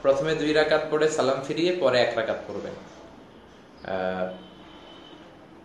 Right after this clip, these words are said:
তো তাহলে আপনার সব বিতির হয়ে গেল। রাসূল সাল্লাল্লাহু আলাইহি ওয়াসাল্লাম রাতে আট রাকাত পড়ে, পরে আবার দুই রাকাত, পরে এক রাকাত পড়তেন।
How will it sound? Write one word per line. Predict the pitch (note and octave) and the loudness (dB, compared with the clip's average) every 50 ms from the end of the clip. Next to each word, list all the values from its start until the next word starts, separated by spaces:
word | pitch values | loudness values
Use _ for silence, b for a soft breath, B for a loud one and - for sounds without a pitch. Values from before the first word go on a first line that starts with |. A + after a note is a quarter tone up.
| - - - - - - | -20 -20 -20 -20 -14 -4
তো | - A2 A2 G#2+ G#2 - | 2 2 4 4 4 2
তাহলে | B2 A#2+ B2+ B2+ C#3 E3 E3+ - - | 0 2 2 2 2 2 0 0 -2
আপনার | - - B2 C#3 D#3 E3+ - - - - - - - - - - - - - - - - - - - - - - | -4 -4 0 -2 -2 -2 -2 -6 -10 -16 -20 -20 -20 -20 -20 -20 -20 -20 -20 -20 -20 -20 -20 -20 -20 -20 -6 0
সব | - C3+ A#2+ - | 0 2 2 2
বিতির | C3 C3 C3+ B2 | 0 0 0 -2
হয়ে | A#2+ A#2 A2 G#2 F#2+ | 0 0 -2 -2 -2
গেল। | F#2 F2 | -4 -4
রাসূল | E2+ E2+ - A2 A2+ - C3+ | -6 -6 -6 -6 -6 -4 -2
সাল্লাল্লাহু | D#3 | -2
আলাইহি | |
ওয়াসাল্লাম | D3+ - - D#3 C3+ C3 B2 | -2 0 -2 0 2 4 4
রাতে | - D3 | 4 4
আট | C#3 B2+ B2+ B2 - C#3+ | 4 4 4 2 2 0
রাকাত | C#3 C#3 - D3 D3 - | 2 2 2 0 0 -2
পড়ে, | D3 C#3+ D3 D#3+ - - - - - | 0 0 2 2 0 0 -4 -2 0
পরে | C3 B2+ B2+ | 2 4 6
আবার | B2+ B2+ - - | 6 6 4 4
দুই | B2+ C3+ | 2 0
রাকাত, | C#3 C#3 C#3 - - - - | 0 2 2 2 0 0 0
পরে | C3+ B2 A#2+ | 2 2 2
এক | G#2 G2+ | 2 2
রাকাত | A2 G#2+ G#2+ - - A#2+ | 0 0 -2 -4 -4 -6
পড়তেন। | G2+ - - F#2 F2+ | -8 -8 -8 -12 -12